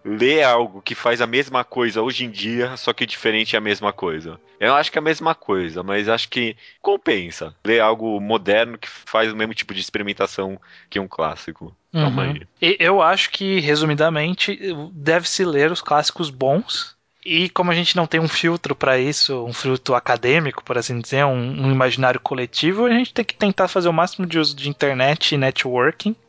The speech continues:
Speaker 1: Uhum.
Speaker 2: e ir atrás do seu amigo que leu alguma coisa e falou, "Puta, li, li esses mangás aqui do Tezuka e esses eram legais, li esses daqui e esses não eram legais." Qualquer um que me conhece não,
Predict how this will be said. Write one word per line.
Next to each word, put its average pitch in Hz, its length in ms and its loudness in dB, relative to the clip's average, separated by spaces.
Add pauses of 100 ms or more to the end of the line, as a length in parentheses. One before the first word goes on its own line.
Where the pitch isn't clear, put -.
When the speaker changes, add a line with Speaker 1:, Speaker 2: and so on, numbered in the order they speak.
(100)
Speaker 1:
Uhum. 104 100 -6
Speaker 2:
e 156 240 4
ir 185 60 6
atrás 185 320 2
do - 20 -6
seu 196 220 4
amigo 170 360 -2
que 214 340 -4
leu 160 380 4
alguma 147 300 2
coisa 143 340 0
e - 40 -8
falou, 147 180 2
"Puta, 160 460 0
li, 139 320 -2 (340)
li 135 160 0
esses 160 260 2
mangás 139 440 2
aqui 131 200 -6
do 127 80 -8
Tezuka 135 520 0
e 147 80 0
esses 143 240 0
eram 135 180 2
legais, 139 460 2
li 156 160 -4
esses 156 200 -2
daqui 147 360 -4
e 156 60 0
esses 180 260 -2
não 208 180 4
eram 208 160 4
legais." 143 540 0 (160)
Qualquer 160 260 2
um 165 160 4
que - 140 -2
me 156 80 0
conhece 156 500 2
não, 196 180 2